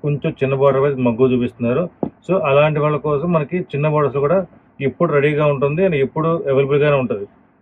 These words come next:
కలర్స్ అయితే కనుక అప్రాక్స్ దీంట్లో ఒక వంద రంగుల వరకు ఉంటుంది. మీకు, మీకు చూపించే దాంట్లోనే మీకు అప్రాక్స్ ఒక ఇరవై రంగులు చూపిస్తున్నారు. అందులో లావెండర్ ఒకటి, లావెండర్ బాగా ఫేమ-, లావెండర్ కానీ, బ్లూ కానీ, వైట్కి పింక్ అంచు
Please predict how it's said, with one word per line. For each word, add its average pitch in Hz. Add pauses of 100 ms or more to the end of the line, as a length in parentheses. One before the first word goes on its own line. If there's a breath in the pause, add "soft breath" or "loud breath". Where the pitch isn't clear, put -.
(120)
కలర్స్ 143
అయితే 147
కనుక 151
అప్రాక్స్ 147
దీంట్లో 143
ఒక 127 (340)
వంద 131
రంగుల 135
వరకు 143
ఉంటుంది. 135 (340)
మీకు, 135
మీకు 143
చూపించే 156
దాంట్లోనే 151
మీకు 156 (600)
అప్రాక్స్ 139
ఒక 131 (1400)
ఇరవై 135
రంగులు 143
చూపిస్తున్నారు. 139
అందులో 139
లావెండర్ 131
ఒకటి, 127 (400)
లావెండర్ 135
బాగా 127
ఫేమ-, 135
లావెండర్ 127
కానీ, 123
బ్లూ 123
కానీ, 127 (340 soft breath)
వైట్కి 147
పింక్ 135
అంచు 131